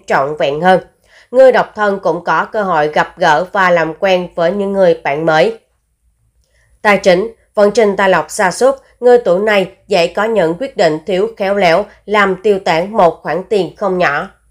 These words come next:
Cẩn trọng, cẩn thận và vuông vén trong cách chi tiêu để duy trì cuộc sống ổn định.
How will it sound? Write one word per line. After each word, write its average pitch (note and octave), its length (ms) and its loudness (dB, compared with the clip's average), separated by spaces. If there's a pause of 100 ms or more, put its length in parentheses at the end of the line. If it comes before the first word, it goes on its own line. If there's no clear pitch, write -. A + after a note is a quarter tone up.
(340)
Cẩn F3 280 2
trọng, F3 280 2 (420)
cẩn F#3 260 0
thận F3+ 280 0 (120)
và G3+ 200 2
vuông G3 260 -2
vén F3+ 260 0
trong G3 220 -4
cách B3+ 260 -6
chi G#3 220 -6
tiêu G3+ 260 2
để F3 160 0
duy F#3+ 220 -4
trì F#3+ 320 -4
cuộc - 160 -20
sống E3+ 300 -4
ổn E3+ 200 -6
định. F3+ 200 0